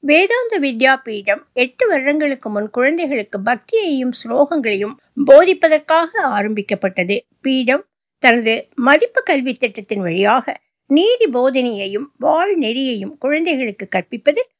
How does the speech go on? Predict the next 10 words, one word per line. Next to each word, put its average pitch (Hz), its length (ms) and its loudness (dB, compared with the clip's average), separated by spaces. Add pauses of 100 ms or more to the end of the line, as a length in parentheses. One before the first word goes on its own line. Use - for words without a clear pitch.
(160)
முக்கிய 403 420 2
பங்கு 208 440 -2
அளித்து 226 380 -6
வருகிறது. 175 680 -4
மேலும் 240 440 0
விவரங்களுக்கு 214 760 -4 (380)
டபிள்யூ 330 460 6
டபிள்யூ 277 360 0
டபிள்யூ 240 380 0
டாட் 196 400 -2